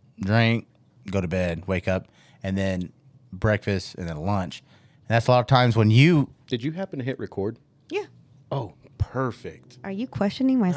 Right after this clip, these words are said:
Speaker 3: skills
Speaker 2: no,
Speaker 3: right now?
Speaker 2: I'm just, I forgot.
Speaker 3: <laughs>
Speaker 2: I forgot. And I'm like, "Man, this is great." Are we
Speaker 3: <laughs> No,
Speaker 2: missing it?
Speaker 3: I hit it
Speaker 2: Okay.
Speaker 3: as soon as, as soon as I switched
Speaker 2: Perfect.
Speaker 3: over.
Speaker 2: Okay.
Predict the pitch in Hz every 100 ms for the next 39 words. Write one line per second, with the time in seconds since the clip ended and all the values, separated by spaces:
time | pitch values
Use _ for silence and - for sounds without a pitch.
0 | 147 196 151 147 156 147 151 - 120 147
1 | - 131 120 113 95 - 330 226 143 135
2 | 117 107 95 92 - - - - 107 123
3 | 117 95 127 135 147 104 82 - 135 104
4 | - 330 - 415 330 302 254 - - 175
5 | 180 - - 240 269 254 254 214 240 214
6 | 208 - - 196 185 185 180 208 202 180
7 | 180 170 180 180 165